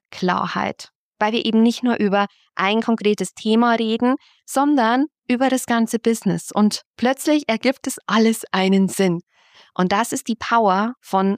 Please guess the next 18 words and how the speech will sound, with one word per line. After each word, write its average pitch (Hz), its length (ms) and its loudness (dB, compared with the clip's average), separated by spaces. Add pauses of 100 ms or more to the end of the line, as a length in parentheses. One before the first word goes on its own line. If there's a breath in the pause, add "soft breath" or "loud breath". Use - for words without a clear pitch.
sechs - 640 -6
gemeinsamen 208 800 2
Wochen 190 520 0 (120)
mit 190 180 -2
Struktur, - 800 0 (420 loud breath)
mit 202 300 0 (300)
absoluten 233 600 2
Fokus 254 720 0 (140)
auf 196 180 0
den 190 220 0
Themen, 214 720 2
die 196 160 -2
meine 190 260 2
Mentees 190 440 0
an 170 120 -2
der 165 140 -2
Stelle 170 320 0
mitbringen. 165 640 -4